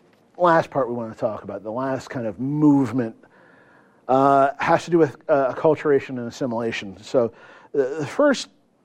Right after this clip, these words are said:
stuff we were talking about is more kind of this question of depopulation, right, and settler colonialism. We want to focus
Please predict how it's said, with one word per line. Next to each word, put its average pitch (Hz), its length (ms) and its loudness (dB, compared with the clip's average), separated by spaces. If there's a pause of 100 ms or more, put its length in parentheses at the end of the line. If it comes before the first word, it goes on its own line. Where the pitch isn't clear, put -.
(240)
stuff 165 240 2
we 170 40 2
were 160 60 2
talking 151 240 2
about 139 180 2
is - 40 -20 (280)
more 170 240 -4
kind 151 280 0
of 143 80 -2
this 131 100 -6
question 135 340 0
of 110 140 -8
depopulation, 107 880 -8 (640)
right, 92 220 -16
and 98 120 -18
settler 95 300 -12
colonialism. 85 540 -20
We 120 80 -12
want 151 140 -6
to - 40 -12
focus 143 340 -8